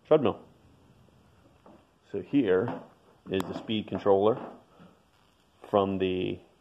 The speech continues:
treadmill transformer. This is the sliding potentiometer speed control. And this is the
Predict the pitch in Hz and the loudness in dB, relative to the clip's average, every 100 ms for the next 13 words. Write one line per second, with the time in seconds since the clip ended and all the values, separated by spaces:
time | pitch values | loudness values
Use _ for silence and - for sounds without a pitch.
0 | _ _ 101 92 101 135 - - - _ | _ _ 0 2 0 -2 -8 -20 -20 _
1 | - - - _ _ _ - 110 101 - | -20 -20 -20 _ _ _ -4 -2 -2 -4
2 | 98 101 135 - _ _ _ _ _ _ | -4 -4 -8 -16 _ _ _ _ _ _
3 | - - - - _ _ _ _ - - | -20 -20 -20 -20 _ _ _ _ -18 -18
4 | _ - - - 98 - 95 98 98 92 | _ -20 -20 -6 -6 -6 -12 -4 -2 -2
5 | 95 - - - - - _ - - _ | -4 -8 -20 -20 -20 -20 _ -20 -20 _
6 | _ - 107 107 107 98 87 104 98 98 | _ 2 4 6 2 -6 -2 -2 -2 -2
7 | 95 101 110 127 - _ _ _ _ _ | 0 0 0 -2 -8 _ _ _ _ _
8 | _ _ - 104 101 110 - 120 143 - | _ _ -6 -6 -6 -10 -2 -2 -2 -12
9 | _ _ - - - - - _ - - | _ _ -20 -20 -20 -14 -14 _ -18 -18
10 | _ - - - - - - - 123 123 | _ -20 -20 -20 -20 -20 -20 -4 0 2
11 | 131 131 123 110 110 | 2 0 -4 0 0